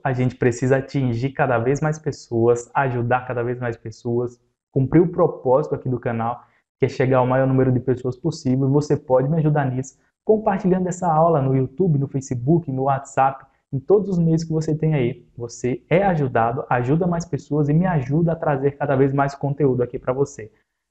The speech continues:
Me ajuda a compensar, viabilizar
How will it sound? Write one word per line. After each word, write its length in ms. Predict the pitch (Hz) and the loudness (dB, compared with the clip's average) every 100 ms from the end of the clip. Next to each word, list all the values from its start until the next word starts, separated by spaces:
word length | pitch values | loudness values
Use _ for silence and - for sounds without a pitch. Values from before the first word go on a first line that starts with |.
| _ | _
Me 80 | 147 | 2
ajuda 680 | 156 123 123 170 160 120 - _ _ | 4 2 2 4 4 2 -2 _ _
a 140 | 127 | -4
compensar, 880 | - - 190 185 156 - 143 156 - 143 | -4 -4 -2 0 -2 0 0 0 -4 -6
viabilizar 1000 | 123 170 175 147 135 123 143 151 - | 0 0 2 0 0 0 -2 -2 -6